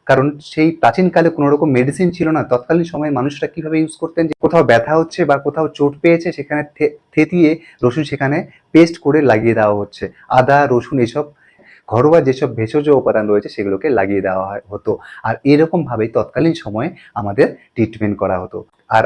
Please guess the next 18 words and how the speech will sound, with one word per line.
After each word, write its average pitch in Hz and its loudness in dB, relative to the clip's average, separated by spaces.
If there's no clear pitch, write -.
আজকাল 120 0
আমরা 123 -2
এই 123 0
রসুনের 120 -4
ব্যবহার 104 -2
অনেকেই 127 -4
ভুলে 107 2
গেছি। 95 -4
তাই 139 2
আজকে 156 0
আমরা 170 2
এই 151 4
ভিডিওতে 147 -2
পুরোপুরি 156 2
ডিটেলসভাবে 127 0
আলোচনা 110 0
করব 107 0
রসুনের 104 -2